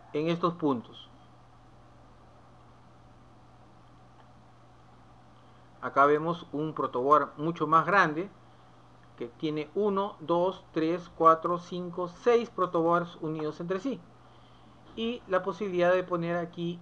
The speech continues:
conexiones de energía hasta cuatro tipos de voltajes diferentes con la tensión central de voltaje de tierra.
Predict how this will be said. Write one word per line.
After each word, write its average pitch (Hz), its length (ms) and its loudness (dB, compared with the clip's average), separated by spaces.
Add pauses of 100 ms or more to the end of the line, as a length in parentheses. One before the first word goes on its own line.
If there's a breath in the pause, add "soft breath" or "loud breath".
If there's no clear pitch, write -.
(140)
conexiones 156 760 -4 (1500)
de 156 260 -2
energía 151 600 -6 (540)
hasta 123 480 -8 (840)
cuatro 170 340 6
tipos 175 280 0
de 165 60 4
voltajes 160 420 -2
diferentes 185 600 -2
con 202 360 0 (540 loud breath)
la 190 260 4
tensión 196 640 4
central 196 580 8 (120)
de 170 160 4
voltaje 175 480 4
de 143 80 2
tierra. 120 300 -4